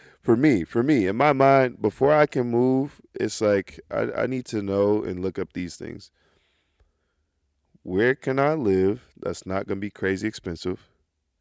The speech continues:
relative to how much I'm making? Are there gonna be any churches that I can go to? Like,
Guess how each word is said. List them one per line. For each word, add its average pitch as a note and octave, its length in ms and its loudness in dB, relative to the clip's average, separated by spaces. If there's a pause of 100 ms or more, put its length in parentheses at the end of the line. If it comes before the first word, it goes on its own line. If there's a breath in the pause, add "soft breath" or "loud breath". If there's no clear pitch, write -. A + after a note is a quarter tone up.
(240)
relative F#2+ 540 -4
to F#2+ 180 -4
how F2+ 100 -6
much F2+ 260 -6
I'm G#2 140 -2
making? F2+ 420 -8 (1600)
Are A#2+ 180 4
there D3+ 160 2
gonna C3+ 320 0
be A2+ 400 -2 (240)
any B2 480 -4 (140)
churches A#2+ 760 -2
that F#2+ 140 0
I F#2 140 0
can F#2 260 -8
go F#2+ 240 0
to? - 380 -10 (340)
Like, F#2+ 360 -6